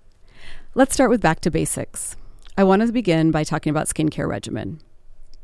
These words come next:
Your skincare regimen. We refer to skincare as similar nu-, to, uh, nutrition and as the most important thing for skin health. Scientifically proven skincare with active ingredients will set you up for compliments.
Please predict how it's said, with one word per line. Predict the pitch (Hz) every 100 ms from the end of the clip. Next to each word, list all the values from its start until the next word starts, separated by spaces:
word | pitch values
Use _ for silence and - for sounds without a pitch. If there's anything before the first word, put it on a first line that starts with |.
| - - - -
Your | - 190 175
skincare | - - - -
regimen. | 123 - - - 165 - - - - - - - - -
We | 208
refer | 269 285 277
to |
skincare | 269 - 160 156 160
as | 151
similar | - 165 156
nu-, | 160 156 151 - -
to, | - 156 151
uh, | 147 143
nutrition | 151 - 175 - 147 - -
and | 165
as | 156
the | 160
most | 160 -
important | 175 170 156 151
thing | 143 143
for | -
skin | 156 - 151
health. | 147 113 - - - - - - - -
Scientifically | - 185 233 - 208 208 - 196
proven | - 170 160
skincare | 170 - 151 - 143 147 147
with | 151 -
active | 147 - 170
ingredients | 185 160 151 147 143 -
will | 151
set | - 139 -
you | 151 156
up | 143 -
for | 143
compliments. | - 135 - 123 - - -